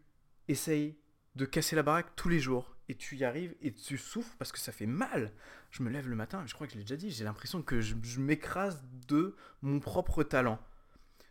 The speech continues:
C'est l'année du talent, j'ai développé tellement de talent que quand je me réveille le matin, je me dis, « Putain, j'ai trop de talent, c'est invivable. »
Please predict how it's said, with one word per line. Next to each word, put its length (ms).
C'est 160
l'année 220
du 80
talent, 340
j'ai 140
développé 360
tellement 280
de 40
talent 280
que 80
quand 140
je 80
me 80
réveille 240
le 80
matin, 260
je 40
me 80
dis, « 120
Putain, 280
j'ai 160
trop 320
de 140
talent, 380
c'est 360
invivable. » 720